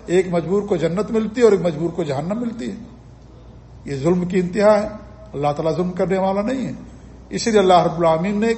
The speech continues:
کسی کو مجبور محض بنا کر کے نہیں پیدا کیا۔ اللہ نے سب کو عقل دی ہے، اور عقل کو حق اور باطل کی تمیز کرنے والا بنایا،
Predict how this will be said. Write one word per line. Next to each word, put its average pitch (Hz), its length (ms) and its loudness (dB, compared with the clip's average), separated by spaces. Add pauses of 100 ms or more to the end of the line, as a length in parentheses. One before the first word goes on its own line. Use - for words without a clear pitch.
کسی 175 340 -4
کو 196 100 0
مجبور 165 440 -2 (120)
محض 165 280 -2
بنا 147 260 -4
کر 156 140 -4
کے 196 160 -8
نہیں 170 220 -4
پیدا 127 260 -6
کیا۔ 117 220 -12 (880)
اللہ 151 200 0
نے 175 120 2
سب 175 240 0
کو 160 160 2
عقل 160 200 2 (120)
دی 135 200 -2
ہے، 147 180 0 (600)
اور 160 160 2
عقل 180 320 2
کو 196 200 4 (1040)
حق 175 180 0
اور 165 200 4
باطل 160 380 2
کی 196 220 -6
تمیز 190 380 0
کرنے 160 240 -2
والا 147 260 2
بنایا، 131 440 -4